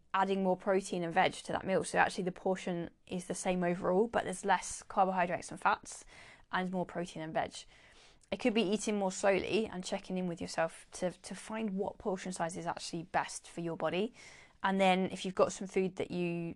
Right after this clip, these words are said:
you still have on the plate and you're not hungry enough to eat it, then could you save it for part of a meal the next day or, or for a snack the next day? Or give it to someone else or the dog, or put it in the bin if it's not something that will save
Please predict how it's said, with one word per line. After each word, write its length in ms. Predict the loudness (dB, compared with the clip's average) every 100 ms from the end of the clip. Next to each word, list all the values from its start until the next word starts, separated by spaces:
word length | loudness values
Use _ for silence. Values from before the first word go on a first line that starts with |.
| -8
you 180 | -6 -6
still 280 | 6 8
have 200 | 8 4
on 160 | 2 0
the 80 | -4
plate 340 | 2 4 4 0
and 100 | -4
you're 80 |
not 240 | -2 0 -2 -10 _ _ -20
hungry 320 | -10 -6 -4
enough 160 | -4 -6
to 120 | -6
eat 160 | -4 -2
it, 160 | -2 -4 -20 -20 -14 -4
then 180 | -2 -2
could 220 | -6 -6
you 120 | -6
save 340 | -2 -2 0
it 240 | 2 0 -2
for 580 | -6 -2 0 0 -2 -4 -8 -8
part 220 | 2 2
of 100 | 2
a 40 |
meal 340 | -2 -2 0 -2
the 120 | -4
next 240 | -6 -6
day 160 | 0 4
or, 200 | 4 2
or 140 | 0 -2
for 200 | 2 2
a 60 |
snack 380 | 2 -2 -2 -4 -8
the 60 |
next 260 | -6 -6 -2
day? 260 | -2 -2 -8 -20 -20 -20 -20 -20 _ _ _ _ _ _ _ -6
Or 240 | -2 0 0
give 180 | 0 -2
it 140 | -2
to 120 | -6
someone 300 | -8 -6 -6
else 300 | -6 -8 -12 -6
or 220 | -6 -4
the 100 | -4
dog, 380 | -2 -2 -4 -8
or 160 | -4 -4
put 220 | -4 -4
it 60 | -4
in 100 | -4
the 80 | 2
bin 260 | 2 2 -4
if 160 | -2
it's 240 | -2 -2 -2
not 180 | -2 -2
something 320 | -8 -8 -8
that 100 | -6
will 100 | -6
save 380 | -4 -2 -4